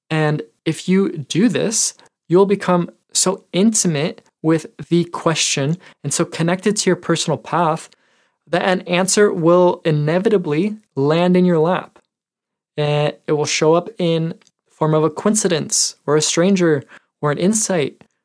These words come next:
or an intuitive knowing. And when that happens, you will know that it's an answer you can trust because you've developed this relationship with life and you've connected to the question so deeply that it's almost like you can re-,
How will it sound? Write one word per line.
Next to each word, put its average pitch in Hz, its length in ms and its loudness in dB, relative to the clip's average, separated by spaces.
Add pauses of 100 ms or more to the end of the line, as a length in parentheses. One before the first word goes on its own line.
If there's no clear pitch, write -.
(160)
or 151 380 2
an 165 140 -2
intuitive 214 440 2
knowing. 180 480 0 (300)
And 165 320 -2 (220)
when 175 160 2
that 202 180 0
happens, 175 760 -2 (220)
you 165 160 2
will 220 140 2
know 208 340 4
that 160 160 -2
it's 175 160 0
an 165 80 -2
answer 160 520 -2
you 156 160 -4
can 143 160 -4
trust - 580 -4
because 180 380 2 (100)
you've 175 340 0 (140)
developed 165 420 0
this - 260 0
relationship 151 840 0 (140)
with 139 360 -6
life 151 280 0
and 147 100 -4
you've 147 240 -4
connected 180 460 -2
to - 140 0
the 196 100 2
question 170 380 0
so 170 200 0
deeply 151 400 -2
that 135 280 -4 (460)
it's - 140 -4
almost 196 260 2
like 196 180 4
you 185 120 4
can 131 420 -2
re-, 135 120 0